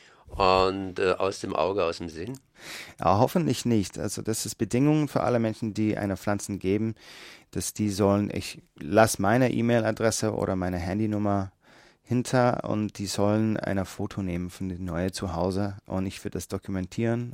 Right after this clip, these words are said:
Speaker 2: und auf unserer Website sowieso dann, ähm, äh, speichern, aber vielleicht gibt's etwas in die Zukunft, was man damit machen kann.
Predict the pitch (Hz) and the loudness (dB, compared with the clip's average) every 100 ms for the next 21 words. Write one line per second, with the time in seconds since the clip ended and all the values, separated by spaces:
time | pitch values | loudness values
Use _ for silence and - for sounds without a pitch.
0 | - 101 95 98 - - 110 - 98 107 | -12 -10 -8 -10 -12 2 2 4 0 4
1 | 92 87 - - - - - 117 135 - | 4 2 -8 -20 -20 -20 2 4 4 4
2 | 120 - 120 123 117 117 113 107 104 - | 2 4 2 2 0 0 0 0 -2 -2
3 | 104 98 98 95 - 55 53 - - - | 0 0 -2 -4 -4 -4 -4 -6 -8 0
4 | 98 98 101 98 92 98 95 95 - 101 | 2 2 0 -2 -2 0 0 0 -4 -8
5 | - 101 101 104 113 - - - - 98 | -4 2 2 2 -4 -4 -6 -6 -4 -4
6 | - 101 - - 101 98 - - 98 95 | -2 -4 -4 -6 -8 -8 -16 -10 -8 -6
7 | 95 - - - 50 - 50 - 90 | -6 -6 -6 -8 -10 -10 -12 -10 -10